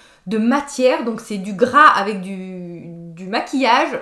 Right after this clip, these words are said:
et qui, ça ne matche pas du tout. Alors, j'ai essayé, je me suis dit, encore une fois, le jour où j'ai testé, je me suis dit, « Bon, ok, c'est mon fond de teint, euh, euh, qui était, euh, j'étais trop maquillée, c'est mon fond de teint qui était si. »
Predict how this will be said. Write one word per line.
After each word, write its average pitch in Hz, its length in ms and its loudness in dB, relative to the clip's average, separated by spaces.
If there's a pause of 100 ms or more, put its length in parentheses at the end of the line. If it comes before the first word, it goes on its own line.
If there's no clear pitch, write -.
(100)
et 170 140 -12
qui, - 140 -20
ça - 240 -8
ne 202 40 -6
matche 214 220 -10
pas 311 120 0
du 262 120 -2
tout. - 220 -14
Alors, 196 200 2
j'ai 254 120 0
essayé, 247 420 -4
je 165 100 -10
me 175 60 -6
suis 170 160 -12
dit, 180 240 -12 (220)
encore 156 220 -14
une 165 100 -10
fois, 262 360 4 (260)
le 196 100 -4
jour 202 180 -6
où 196 80 -8
j'ai 170 160 -4
testé, 180 240 -4
je 233 100 -8
me 170 60 -12
suis 170 180 -14
dit, « 170 80 -8
Bon, 240 160 -10
ok, 170 320 -4 (360)
c'est 165 200 -10
mon 190 160 -6
fond 208 180 -6
de 202 60 -4
teint, 175 460 -6
euh, 160 160 -10 (360)
euh, 165 100 -2
qui 165 180 -8
était, 190 400 -6
euh, 170 100 0
j'étais 202 260 -6
trop 233 240 2
maquillée, 247 680 0
c'est 240 140 -4
mon 220 140 -2
fond 226 140 -6
de 233 80 -2
teint 214 160 -4
qui 214 100 -10
était 262 220 -4
si. » 226 420 -8